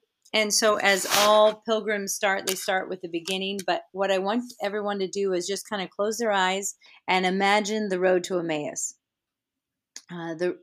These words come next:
uh, the road to Emmaus where, uh, Jesus, uh,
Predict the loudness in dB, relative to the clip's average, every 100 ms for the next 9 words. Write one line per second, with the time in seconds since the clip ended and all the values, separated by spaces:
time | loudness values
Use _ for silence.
0 | -4 -2 0 -2 -4 2 2 2 2 2
1 | 2 2 0 0 0 0 -2 _ _ _
2 | _ -12 -6 -4 -4 -4 -2 -2 0 -2
3 | -2 -4 -2 0 0